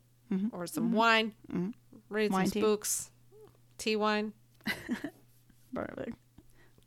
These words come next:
Speaker 2: Sounds
Speaker 1: What a
Speaker 2: so
Speaker 1: nice
Speaker 2: good.
Speaker 1: n-, afternoon we've given you.
Speaker 2: <laughs>
Speaker 1: We've given you the best idea.
Speaker 2: Grab a blankie and some
Speaker 1: Mm-hmm.
Speaker 2: sleepies.
Speaker 1: Mm-hmm. Your
Speaker 2: Be all
Speaker 1: kitty or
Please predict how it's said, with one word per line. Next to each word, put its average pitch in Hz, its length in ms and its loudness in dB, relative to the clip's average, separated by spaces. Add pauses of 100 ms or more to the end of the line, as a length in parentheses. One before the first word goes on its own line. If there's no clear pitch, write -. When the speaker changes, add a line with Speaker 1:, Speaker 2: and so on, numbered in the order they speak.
Speaker 2:
Sounds - 100 -8
Speaker 1:
What 277 140 4
a 269 40 4
Speaker 2:
so 269 40 4
Speaker 1:
nice 269 240 4
Speaker 2:
good. 240 220 2
Speaker 1:
n-, - 20 -8
afternoon 247 540 2
we've 185 180 -2
given 175 300 -2
you. 156 160 0 (960)
Speaker 2:
<laughs> - 320 2
Speaker 1:
We've 214 180 4 (220)
given 220 240 4
you 208 200 4 (220)
the 214 80 4
best 220 380 4
idea. 202 500 0 (440)
Speaker 2:
Grab 202 280 0
a 180 40 -4
blankie 214 720 2
and 202 120 -2
some 170 160 -6
Speaker 1:
Mm-hmm. 185 120 2
Speaker 2:
sleepies. 196 680 2 (160)
Speaker 1:
Mm-hmm. 180 540 0
Your 190 100 0
Speaker 2:
Be 185 80 -2
all 170 80 -4
Speaker 1:
kitty 196 200 0
or 196 40 2